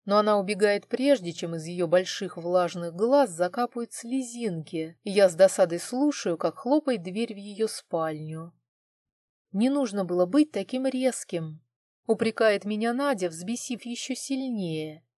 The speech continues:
"Я сам знаю, как разговаривать со своей дочерью. Твоё дело — следить за её нуждами,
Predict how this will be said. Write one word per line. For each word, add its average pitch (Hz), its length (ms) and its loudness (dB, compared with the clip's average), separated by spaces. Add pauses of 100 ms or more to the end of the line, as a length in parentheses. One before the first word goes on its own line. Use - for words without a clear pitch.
(720)
"Я 208 180 8
сам 175 280 2
знаю, 226 340 6
как 180 180 2
разговаривать 202 680 6
со 214 100 -2
своей 240 260 0
дочерью. 160 760 -2 (200)
Твоё 180 360 8
дело — 170 600 2 (120)
следить 220 500 -2
за 175 100 0
её 202 240 0
нуждами, 165 800 -2